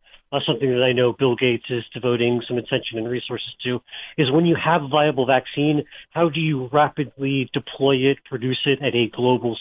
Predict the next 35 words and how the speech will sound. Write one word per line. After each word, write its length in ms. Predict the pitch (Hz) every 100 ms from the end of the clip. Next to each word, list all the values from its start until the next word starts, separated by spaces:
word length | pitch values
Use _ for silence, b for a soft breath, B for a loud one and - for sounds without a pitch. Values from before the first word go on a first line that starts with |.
| -
scale? 420 | 135 117 98 95 B B B
Uh, 100 | 143
that's 220 | 143 156
something 480 | 170 127 147 139 131
that, 200 | 135 131 139
that 160 | 139
really 320 | 147 143 123 110
hasn't 400 | 151 120 120 117
been 280 | 120 117 113
done 240 | 127 131
before 540 | 117 - 117 110 107 B B - -
and 140 | 131
is 60 | 123
gonna 180 | - 135
require 640 | 127 - 139 131 127 123
an 140 | 127 127
enormous 400 | 131 135 131 123 131
amount 260 | 127 120
of, 120 | 117
of 160 | 123 131
spending 340 | - 135 123 113 B B
and 180 | 156 143
wasteful 440 | 165 185 - 127 113
spending, 480 | - 117 104 110 127
in 100 | 127
that 140 | 120 123
if 100 | 117
you 180 | 127 120
wait 260 | 143 135 - -
for, 380 | 135 127 123 - b b -
um, 180 | 131 127
you 60 |
know, 120 | 117 -
concrete 500 | - 151 123 - 120 -
proof 260 | - 143